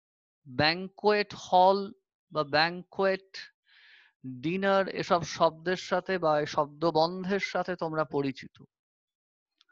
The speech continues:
মানে বড়সড় বেশ হল, যেখানে বেশ সাঁটিয়ে খাওয়া দাওয়া হচ্ছে,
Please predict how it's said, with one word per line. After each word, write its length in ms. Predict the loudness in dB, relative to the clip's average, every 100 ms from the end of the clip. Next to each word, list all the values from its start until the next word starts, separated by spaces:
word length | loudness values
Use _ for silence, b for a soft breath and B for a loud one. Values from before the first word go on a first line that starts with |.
| _ _ _ _ _ -2
মানে 160 | -2
বড়সড় 760 | -2 2 4 6 6 4 4 4
বেশ 300 | 2 0 -6
হল, 440 | 4 6 6 4
যেখানে 360 | 0 -2 -2 -2
বেশ 360 | 0 2 2
সাঁটিয়ে 640 | 0 -4 -2 -2 -4 -4 -4
খাওয়া 360 | -2 0 2
দাওয়া 240 | 4 6 4
হচ্ছে, 520 | 0 -6 -4 -2